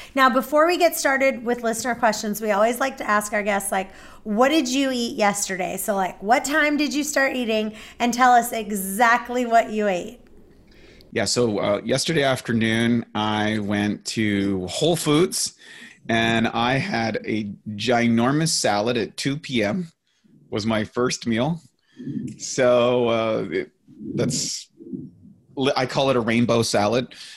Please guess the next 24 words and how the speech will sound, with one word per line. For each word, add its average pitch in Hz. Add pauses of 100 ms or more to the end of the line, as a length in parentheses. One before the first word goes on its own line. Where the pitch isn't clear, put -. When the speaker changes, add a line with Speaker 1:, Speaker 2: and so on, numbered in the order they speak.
(180)
Speaker 2:
The -
salad 110
had, 101
you 113
know, 104
um, 95
mixed 120
vegetables, 107
arugula 101
and 90
spinach 101
and 98
things 104
like 95
that, 98
and 92
celery, 104 (540)
cabbage, 104 (320)
cucumbers, 107
tomatoes, 101
green 107
peppers, 104
some 98
mushrooms, 104